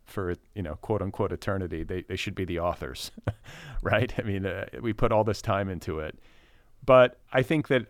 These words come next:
a lot of us, myself included, you know, I'm sensitive to feedback. Like, if somebody reads a stack of pages I've given them and they have a big problem with the end, for example, it's hard to res-, it's hard not to,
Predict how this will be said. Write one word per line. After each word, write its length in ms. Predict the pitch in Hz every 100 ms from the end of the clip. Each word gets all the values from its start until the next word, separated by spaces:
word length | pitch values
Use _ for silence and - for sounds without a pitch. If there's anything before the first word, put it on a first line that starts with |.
| -
a 80 | 131
lot 260 | 123 127
of 120 | 123
us, 200 | 104 98
myself 560 | 110 104 - 110 - - 113
included, 720 | 107 - 107 104 87 90 - -
you 140 | 123
know, 80 | 92
I'm 140 | 110
sensitive 480 | 127 135 117 120 110
to 100 | -
feedback. 640 | - 107 120 80 78 76 -
Like, 180 | 98
if 140 | 98 -
somebody 300 | 120 117 110
reads 320 | 98 101 95
a 200 | 82 82 - - - - - - - -
stack 300 | - 113 110
of 80 |
pages 360 | - 101 104 101
I've 140 | 92
given 240 | 90 90 90
them 340 | 87 87 85 -
and 160 | 98 90
they 340 | 90 87 -
have 240 | - 107 98
a 40 |
big 200 | 90 90
problem 340 | - 98 92 87
with 140 | 85
the 160 | 87 98
end, 180 | 107
for 140 | 98 82
example, 640 | 78 85 80 80 78 73 - - - - - - -
it's 140 | 120
hard 320 | - 147 151
to 100 | -
res-, 300 | 127 107 101 113
it's 120 | -
hard 280 | 135 143 117
not 300 | 110 104 -
to, 240 | 107